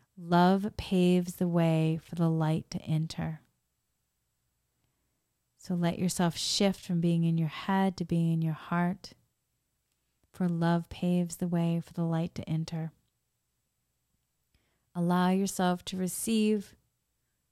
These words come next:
the harmony, the coherence, the peace, the openness.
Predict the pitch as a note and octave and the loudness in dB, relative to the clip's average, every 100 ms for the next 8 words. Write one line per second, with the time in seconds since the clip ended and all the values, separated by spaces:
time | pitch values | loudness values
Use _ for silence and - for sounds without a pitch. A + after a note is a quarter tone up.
0 | _ _ _ _ _ _ _ _ _ _ | _ _ _ _ _ _ _ _ _ _
1 | _ _ _ _ _ _ _ _ _ _ | _ _ _ _ _ _ _ _ _ _
2 | _ _ - E3 - F#3 F#3 F#3 F#3 F#3 | _ _ -8 -8 -4 0 2 4 2 0
3 | F3 E3+ D#3+ D3 F3 F3 F3 F3+ F3 - | -2 -4 -6 -2 0 2 2 0 -4 -6
4 | E3 - - F#3+ F#3 - F3+ - E3+ E3+ | -10 -8 -2 -2 -2 -4 -6 -4 -2 -2
5 | - E3+ E3+ E3 - - | 0 0 2 0 -4 -12